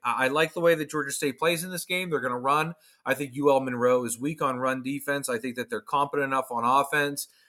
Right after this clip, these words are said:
You look at this game, someone's gotta put up at least thirty-five. I think Georgia State can certainly do that.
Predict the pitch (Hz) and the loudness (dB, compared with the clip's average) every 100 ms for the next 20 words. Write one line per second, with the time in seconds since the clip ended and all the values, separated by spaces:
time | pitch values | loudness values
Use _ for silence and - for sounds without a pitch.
0 | _ _ _ - 139 147 165 165 156 147 | _ _ _ -6 2 4 4 4 0 4
1 | 160 160 156 - 170 196 165 160 151 143 | 6 6 4 4 4 4 2 4 4 4
2 | 156 151 143 120 117 147 - 147 123 113 | 4 6 4 2 -6 -6 -2 0 0 0
3 | 135 131 117 113 127 117 127 110 - 123 | 2 2 2 -2 -4 -8 -8 -6 -6 -6
4 | 117 110 - 123 110 110 98 107 101 117 | -6 -6 -4 -4 -4 -6 -6 -4 2 6
5 | 123 123 | 6 6